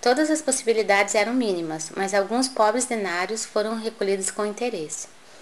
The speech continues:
O mestre observava a execução daquela primeira providência com um sorriso cheio de apreensões, enquanto Judas guardava cuidadosamente o fruto modesto de sua lembrança material.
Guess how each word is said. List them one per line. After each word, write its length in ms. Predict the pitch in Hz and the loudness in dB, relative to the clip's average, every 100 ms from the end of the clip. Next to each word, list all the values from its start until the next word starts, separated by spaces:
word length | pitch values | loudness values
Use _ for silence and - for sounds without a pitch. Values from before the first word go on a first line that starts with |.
| - - - 196 | -20 -20 -12 -4
O 40 | |
mestre 340 | 202 233 233 | 2 2 2
observava 480 | 220 - 202 202 214 | 0 2 4 4 4
a 20 | |
execução 420 | 233 220 214 214 208 | 2 -2 -4 -2 0
daquela 300 | 202 196 196 | 0 -2 -2
primeira 420 | 202 196 214 240 | -2 0 0 0
providência 760 | 196 180 180 180 196 220 - | -2 -4 -4 -2 -2 -4 -8
com 180 | - 214 | -6 -6
um 40 | 208 | -4
sorriso 440 | 208 202 214 208 | -4 0 -2 -2
cheio 260 | - 226 233 | -2 0 0
de 120 | 233 | 0
apreensões, 880 | 233 240 269 - - 170 165 - - - - - - | -2 -2 -2 -4 -6 -10 -12 -14 -16 -20 -20 -16 -6
enquanto 400 | 202 208 220 220 | -4 0 0 0
Judas 380 | 196 220 240 233 | 0 2 2 2
guardava 480 | 233 208 208 208 220 | 4 6 6 4 0
cuidadosamente 920 | 247 247 233 220 208 196 196 208 220 | 0 0 2 2 0 0 0 0 -4
o 60 | |
fruto 320 | - 226 226 | -4 -4 -4
modesto 480 | 220 214 190 196 214 | -4 -2 0 -2 -2
de 80 | 208 | -4
sua 160 | - 214 | 0 0
lembrança 480 | 208 190 196 - | 0 0 0 0
material. 580 | 202 202 220 214 165 147 | -6 -4 -2 -2 -4 -8